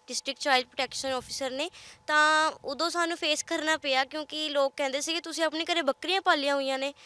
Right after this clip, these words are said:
ਤਾਂ ਅਸੀਂ ਉਹਨਾਂ ਨੂੰ, ਸਾਡਾ ਹੁਣ ਇਹੀ ਜਵਾਬ ਹੈ ਕਿ ਜਦੋਂ ਤੁਸੀਂ ਕੁੱਤੇ ਪਾਲ ਸਕਦੇ ਹੋ, ਤਾਂ ਤੁਹਾਨੂੰ ਕੁਛ ਦੇ ਵੀ ਨਹੀਂ ਰਹੇ,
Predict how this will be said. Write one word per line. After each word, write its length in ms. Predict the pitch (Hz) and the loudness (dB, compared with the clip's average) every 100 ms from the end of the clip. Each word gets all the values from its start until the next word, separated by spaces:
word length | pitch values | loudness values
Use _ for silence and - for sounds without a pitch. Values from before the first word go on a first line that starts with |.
| - - - | -20 -20 -6
ਤਾਂ 280 | 339 339 359 | 2 4 4
ਅਸੀਂ 200 | 359 403 | 4 2
ਉਹਨਾਂ 200 | 381 403 | 6 6
ਨੂੰ, 340 | 427 440 381 - | 4 0 -2 -8
ਸਾਡਾ 280 | - 339 320 | 0 2 2
ਹੁਣ 180 | 381 359 | 0 0
ਇਹੀ 180 | 311 330 | 0 -2
ਜਵਾਬ 340 | 330 330 269 | 2 2 4
ਹੈ 180 | 254 339 - - | 4 2 -2 -8
ਕਿ 340 | 330 339 339 - | -2 0 0 -2
ਜਦੋਂ 240 | 285 311 | -4 -4
ਤੁਸੀਂ 180 | 339 359 | -4 -4
ਕੁੱਤੇ 320 | 370 359 359 | -6 -8 -8
ਪਾਲ 220 | 370 349 262 | 0 2 2
ਸਕਦੇ 380 | 262 208 196 | -2 -8 -8
ਹੋ, 160 | 214 226 | -8 -6
ਤਾਂ 280 | 285 311 320 | -2 0 0
ਤੁਹਾਨੂੰ 420 | 320 311 320 339 | -2 -6 -4 -6
ਕੁਛ 220 | 339 - | -8 -12
ਦੇ 240 | 240 285 320 | 0 2 2
ਵੀ 100 | 359 | 2
ਨਹੀਂ 140 | 370 | 2
ਰਹੇ, 200 | 311 320 | 2 0